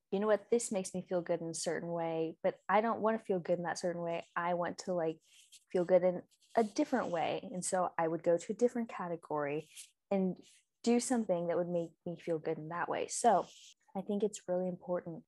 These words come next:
to find things that make you feel good. And it doesn't have, everyone feels good in different ways. Everyone has different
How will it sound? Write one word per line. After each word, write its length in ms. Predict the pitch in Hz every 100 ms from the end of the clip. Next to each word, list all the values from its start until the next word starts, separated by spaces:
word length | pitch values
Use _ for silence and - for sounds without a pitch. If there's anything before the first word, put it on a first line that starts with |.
| -
to 120 | 202
find 580 | - 190 165 170 180 175
things 320 | 180 175 -
that 80 | 180
make 180 | 170 185
you 60 |
feel 180 | - 190
good. 200 | 185 180 -
And 200 | 220 208
it 220 | 196 202 -
doesn't 360 | 220 254 247
have, 300 | 240 240 226 -
everyone 540 | 226 262 285 330 320 302
feels 480 | - 233 240 226 - _ -
good 420 | 196 185 175 170 - _ _
in 120 | 190
different 360 | 180 180 190 180
ways. 580 | 175 160 160 185 - -
Everyone 300 | 202 208 233
has 300 | 233 226 190
different 380 | - 196 202 196